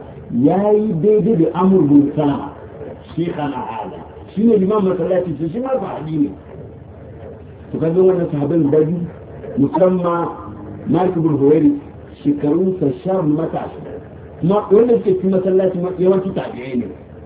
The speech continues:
Su kuma girma ya kai su suke wannan jalsatul istira. Sun kai shekara sittin ne ko shekara goma, shekara arba'in. Kuma matasa ne. To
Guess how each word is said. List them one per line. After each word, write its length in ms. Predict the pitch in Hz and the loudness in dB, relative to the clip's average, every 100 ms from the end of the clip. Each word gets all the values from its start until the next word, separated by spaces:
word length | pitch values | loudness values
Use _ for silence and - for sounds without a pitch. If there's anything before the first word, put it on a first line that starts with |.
| - | -6
Su 100 | 156 | -4
kuma 220 | 170 175 | 0 0
girma 220 | 165 185 | 4 4
ya 100 | 180 | 4
kai 160 | 185 190 | 6 4
su 120 | 165 | 4
suke 200 | 147 165 | 0 2
wannan 280 | 165 165 160 | 2 2 2
jalsatul 340 | 175 160 151 | 0 0 -2
istira. 440 | 143 139 143 143 - - - - - - - - | -2 -2 -2 -4 -8 -14 -18 -18 -16 -16 -16 0
Sun 120 | 160 | 4
kai 140 | 160 190 | 6 4
shekara 260 | 175 185 | 4 0
sittin 260 | 156 151 190 | 0 0 0
ne 60 | 180 | 2
ko 120 | 180 | 2
shekara 240 | 160 175 156 | 0 0 -2
goma, 160 | - 135 | -2 -2
shekara 260 | 160 180 175 | -2 0 -2
arba'in. 460 | 135 120 135 143 - - - - - 139 | -4 -6 -4 -4 -6 -14 -20 -18 -8 -8
Kuma 260 | - 107 202 | -6 -2 0
matasa 440 | 226 185 196 - 120 | 2 0 -4 -4 -8
ne. 80 | 104 - - - - - - 143 - | -8 -14 -18 -18 -18 -18 -14 -12 2
To 140 | 285 | 2